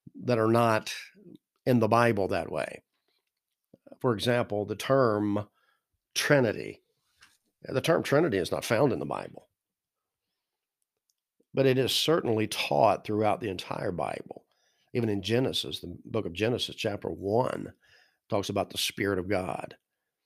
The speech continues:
Genesis chapter one said, "Let, let us create man in our own image. In the image and likeness created he man. Male and female created he them." So it has singular yet plural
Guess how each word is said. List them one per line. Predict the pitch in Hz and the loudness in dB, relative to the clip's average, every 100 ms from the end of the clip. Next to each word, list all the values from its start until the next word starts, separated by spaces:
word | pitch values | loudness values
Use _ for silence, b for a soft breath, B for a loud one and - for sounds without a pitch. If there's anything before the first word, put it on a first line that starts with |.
| _ _ _ | _ _ _
Genesis | - 110 98 110 | -6 -4 -2 -4
chapter | - 123 104 104 | -2 -2 0 -4
one | 101 113 127 98 90 87 | 0 2 4 2 -2 -4
said, | - | -6
"Let, | 95 104 98 _ _ | -4 -4 -4 _ _
let | 104 110 | -2 -2
us | 98 | -2
create | - 107 101 92 | -4 -2 -2 -2
man | 104 107 107 | -2 0 0
in | 107 | -2
our | - 104 104 101 98 | 2 2 2 2 0
own | 110 107 98 | 0 0 0
image. | 104 120 67 53 - - b b b b b _ - | 0 0 0 -4 -8 -10 b b b b b _ -8
In | 92 | -6
the | 92 | -4
image | 73 117 110 104 | -2 0 0 0
and | 101 | -4
likeness | 98 101 113 92 92 | 0 0 0 -2 -6
created | - 95 92 95 90 | -4 -2 0 0 -2
he | 98 104 | -4 -2
man. | 95 98 107 80 69 71 87 - _ _ _ _ _ _ _ _ _ _ _ - | 0 0 0 -2 -4 -6 -10 -14 _ _ _ _ _ _ _ _ _ _ _ -6
Male | 113 107 107 | -2 0 0
and | 98 | 0
female | 117 117 107 101 | 2 2 2 0
created | 95 98 101 101 98 | -2 -2 0 0 0
he | 117 117 | 0 2
them." | 117 113 73 55 - _ _ _ _ _ _ _ _ _ _ | 2 0 -2 -8 -12 _ _ _ _ _ _ _ _ _ _
So | - 110 | -8 -2
it | 107 | 0
has | 98 107 98 | 2 0 2
singular | - 127 120 113 113 | 4 6 6 4 4
yet | 113 101 - | 2 0 -4
plural | - 147 143 - - - | 8 12 12 10 0 -8